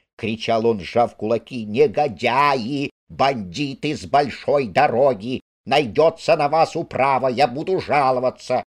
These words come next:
Я вас по судам затаскаю!» Жаб с широко раскинутыми ногами сидел посреди шоссе и напряженно таращился вслед исчезнувшему автомобилю.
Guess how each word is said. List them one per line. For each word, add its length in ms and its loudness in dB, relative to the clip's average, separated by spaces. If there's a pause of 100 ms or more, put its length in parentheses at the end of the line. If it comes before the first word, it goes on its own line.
(140)
Я 140 4
вас 320 2
по 160 2
судам 600 0 (140)
затаскаю!» 1200 0 (600)
Жаб 540 -2 (460)
с 60 -20
широко 560 0
раскинутыми 720 -6
ногами 640 -2 (280)
сидел 540 2
посреди 580 -6
шоссе 760 -4 (520)
и 100 -6
напряженно 920 0
таращился 1300 0 (260)
вслед 580 -4
исчезнувшему 1080 -6
автомобилю. 720 -10